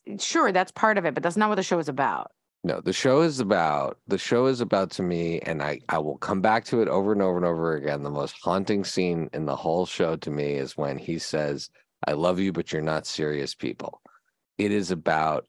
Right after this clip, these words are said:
Speaker 2: Ken, it is about all
Speaker 1: And
Speaker 2: four of them, but the main three
Speaker 1: and
Speaker 2: trying to become serious people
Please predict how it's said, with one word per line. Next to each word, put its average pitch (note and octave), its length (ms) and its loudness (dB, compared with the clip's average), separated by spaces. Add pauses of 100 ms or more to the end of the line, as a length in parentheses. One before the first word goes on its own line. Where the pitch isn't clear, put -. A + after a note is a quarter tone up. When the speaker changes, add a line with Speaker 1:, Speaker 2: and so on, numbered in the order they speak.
(280)
Speaker 2:
Ken, G#2+ 380 0
it G2 60 -2
is F2 160 -2
about E2+ 380 0
all D#3 240 4
Speaker 1:
And A3+ 80 0
Speaker 2:
four G2 220 4
of D#2+ 140 -2
them, E2 260 -2
but E2 180 0 (140)
the F2 120 -2
main G#2 320 2
three D#2+ 540 -2
Speaker 1:
and A#3+ 100 0
Speaker 2:
trying A#2+ 520 2
to A#2 100 0
become F#2+ 500 0
serious F2 520 -2
people F#2 420 -2